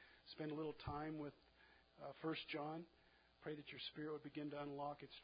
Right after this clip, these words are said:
truths. Thank you. Thank you that you've given us a resource by which we can evaluate our own walk with you. In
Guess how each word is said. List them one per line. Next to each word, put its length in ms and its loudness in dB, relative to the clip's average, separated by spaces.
truths. 360 -4
Thank 300 4
you. 180 -4
Thank 280 10
you 60 2
that 140 6
you've 200 0
given 280 4
us 500 -2
a 140 0
resource 760 -2
by 160 6
which 340 4
we 120 4
can 340 0
evaluate 840 10
our 200 6
own 240 4
walk 320 2
with 200 -4
you. 300 -2
In 320 4